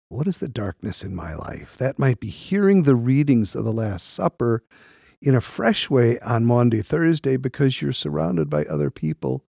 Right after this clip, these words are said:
And at the same time, it's like Jesus is trying to look just down toward your end of the table. So that, that experience, I think, is a huge, uh, thing.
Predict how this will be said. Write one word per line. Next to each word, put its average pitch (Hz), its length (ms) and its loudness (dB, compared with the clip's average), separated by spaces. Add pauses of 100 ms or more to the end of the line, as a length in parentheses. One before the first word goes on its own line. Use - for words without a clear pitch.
(560)
And 127 400 -4 (580)
at 113 80 -8
the - 80 -10
same 170 320 -6
time, 107 400 -8
it's - 340 -10
like 120 240 -6
Jesus 123 420 -8
is - 120 -16
trying 123 300 -4
to 117 120 -4
look 117 300 -6 (640)
just - 220 -6
down 175 200 0
toward 139 240 0
your 131 180 0
end 123 160 -4
of 117 60 -6
the 113 80 -10
table. 95 380 -12
So 160 160 2
that, 143 180 6 (280)
that 151 120 8
experience, 156 720 6
I 87 120 -6
think, - 340 -12
is 90 240 -8 (360)
a 110 120 -2
huge, 117 1080 2
uh, 123 60 -6
thing. 110 480 -10